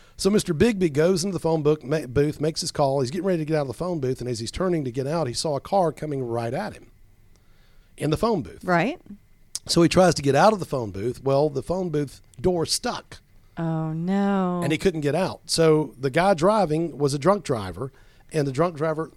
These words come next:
Speaker 1: wound up going over the curb and hitting the phone booth. So he was able to collect twenty-five thousand dollars, which was the insurance coverage for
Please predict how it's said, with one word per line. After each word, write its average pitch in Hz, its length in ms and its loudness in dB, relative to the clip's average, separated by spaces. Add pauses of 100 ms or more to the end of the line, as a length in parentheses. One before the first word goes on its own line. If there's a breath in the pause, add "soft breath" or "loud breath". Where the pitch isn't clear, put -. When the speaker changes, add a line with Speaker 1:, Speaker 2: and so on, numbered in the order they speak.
Speaker 1:
wound 151 300 -2
up 127 100 -2
going 160 260 0
over 196 160 0
the 180 100 -2
curb 127 380 -2
and 120 200 -6
hitting 156 500 -4
the 127 120 -6
phone 185 260 0
booth. - 340 -20 (460 soft breath)
So 170 220 2
he 170 120 2
was 165 140 2
able 202 180 2
to - 60 -12
collect 170 260 0
twenty-five 175 540 -2
thousand 156 580 0
dollars, 107 500 -4
which 135 160 -2
was 123 180 -2
the 110 140 -4
insurance 151 440 -2
coverage 107 460 -6
for 151 600 0